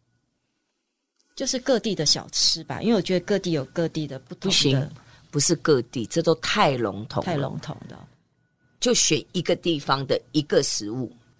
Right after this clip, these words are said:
Speaker 1: 教父牛排，我没吃过。
Speaker 2: 哦，教父牛排还算 OK。
Speaker 1: 对，我没吃过。
Speaker 2: 那个不会难订。
Speaker 1: 不好，不好啊，不，不，因为我今天要讲说不难，不好订，所以我都没有去订。
Speaker 2: 你今天订，明天当然不好订啊。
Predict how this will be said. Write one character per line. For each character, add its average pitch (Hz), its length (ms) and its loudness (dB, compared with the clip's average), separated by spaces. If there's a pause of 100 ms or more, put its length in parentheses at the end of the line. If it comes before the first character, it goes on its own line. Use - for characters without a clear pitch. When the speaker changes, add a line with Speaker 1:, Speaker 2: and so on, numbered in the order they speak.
(300)
Speaker 1:
教 170 160 -4
父 165 160 -4
牛 131 160 -6
排， 147 180 -12
我 - 40 -14
没 147 140 -8
吃 - 200 -2
过。 - 200 -18 (680)
Speaker 2:
哦， 196 1080 2 (760)
教 262 260 -4
父 - 280 -8
牛 185 280 -4
排 - 460 -4 (460)
还 - 180 -4
算 233 220 4
OK。 202 460 -2 (280)
Speaker 1:
对， 175 140 -14
我 156 100 -16
没 160 140 -10
吃 - 180 -2
过。 - 260 -6 (180)
Speaker 2:
那 220 120 2
个 214 140 4
不 - 260 -8
会 190 160 0
难 120 280 0
订。 143 240 2
Speaker 1:
不 247 80 0
好， - 200 -8 (380)
不 - 80 -20
好 214 60 -20
啊， - 20 -20 (100)
不， - 100 -4
不， 214 280 -2
因 262 160 0
为 233 80 2
我 175 140 -2
今 196 180 -2
天 202 80 0
要 180 160 -2
讲 147 160 -2
说 165 80 -4
不 180 140 -4
难， 135 200 -4 (120)
不 190 60 -6
好 - 140 -10 (120)
订， 147 180 -6
所 - 200 -6
以 160 60 -2
我 143 60 -4
都 160 80 -6
没 151 120 2
有 143 60 6
去 - 120 -2
订。 190 100 0
Speaker 2:
你 - 20 2
今 - 20 2
天 190 180 2
订， 185 200 6
明 143 200 6
天 139 200 0
当 139 160 -2
然 127 120 -4
不 123 120 -4
好 - 200 0
订 92 240 -2
啊。 62 220 -6